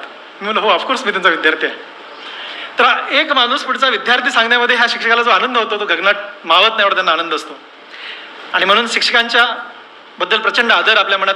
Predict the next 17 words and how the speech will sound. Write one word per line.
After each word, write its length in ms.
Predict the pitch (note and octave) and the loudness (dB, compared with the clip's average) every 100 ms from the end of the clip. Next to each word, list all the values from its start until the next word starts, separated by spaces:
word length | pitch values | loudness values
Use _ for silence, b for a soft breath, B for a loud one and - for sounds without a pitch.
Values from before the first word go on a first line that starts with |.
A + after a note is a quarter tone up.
| F#3 | -4
नेहमीसाठी 360 | G3 A3 G3+ | -6 -4 -2
असावा. 300 | F#3 F#3 E3 - B B B | -2 0 -2 -4 B B B
मी 100 | F#3+ | 0
फक्त 180 | G#3 A#3+ | 2 0
शिक्षक 300 | A#3 A#3+ C#4+ | 0 2 2
या 80 | C4+ | 2
शब्दावरती 400 | B3 A3+ A3+ A#3 | 2 2 0 0
बोलायला 260 | G3+ G#3 G3+ | 2 4 4
लागलो 140 | G3+ | 0
तर 40 | |
मी 80 | F#3+ | -4
दोन 180 | E3+ F#3 | -4 -2
दिवस 140 | F#3+ | -2
बोलू 160 | E3+ E3 | -2 -4
शकतो, 200 | E3 D#3 | -6 -6
दोन 180 | D3+ D3+ | -8 -4
दिवस. 380 | D3 B2+ - | -6 -6 -10